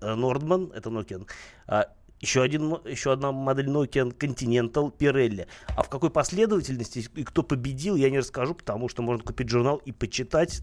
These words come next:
Там все очень подробно, максимально подробно, как, э, всегда бывает в журнале «За рулем». А, тем более, что вот сезон уже все, уже, можно сказать, начался, и, в общем-то, имеет смысл изучить материал.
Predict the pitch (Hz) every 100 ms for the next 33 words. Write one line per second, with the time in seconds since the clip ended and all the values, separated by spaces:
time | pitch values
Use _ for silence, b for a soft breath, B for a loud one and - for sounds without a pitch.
0 | - 120 120 104 127 117 117 113 120 104
1 | 113 117 151 160 147 B B B - 113
2 | - 165 135 110 117 147 190 143 120 110
3 | - 120 110 101 120 113 107 107 101 110
4 | 110 104 107 113 113 92 B B B B
5 | - 107 110 107 - 123 151 131 - 113
6 | 110 - 120 123 113 104 104 - 151 190
7 | 95 107 104 107 104 - - 113 120 113
8 | - 156 175 104 92 90 117 - 110 117
9 | 113 127 - 120 113 104 104 113 110 98
10 | 95 110 104 90